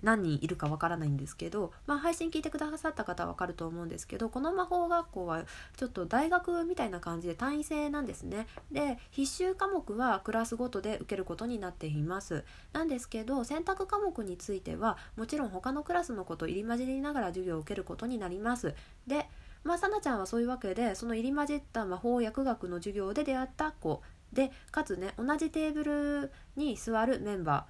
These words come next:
ー、テーブルメンバーということでね、知り合うことになりました。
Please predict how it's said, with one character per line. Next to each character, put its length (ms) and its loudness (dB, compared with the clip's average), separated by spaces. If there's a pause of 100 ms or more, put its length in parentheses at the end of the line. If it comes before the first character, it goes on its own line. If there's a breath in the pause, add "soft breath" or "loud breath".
(120)
ー、 20 -20
テ 100 6
ー 40 4
ブ 100 4
ル 80 2
メ 100 0
ン 100 -2
バ 200 2
ー 60 -8
と 100 0
い 40 2
う 60 0
こ 100 -4
と 140 -2
で 80 -4
ね、 180 2
知 140 -2
り 100 4
合 100 2
う 20 -4
こ 100 -6
と 100 -2
に 120 0
な 100 -2
り 80 0
ま 160 -2
し 60 -8
た。 180 2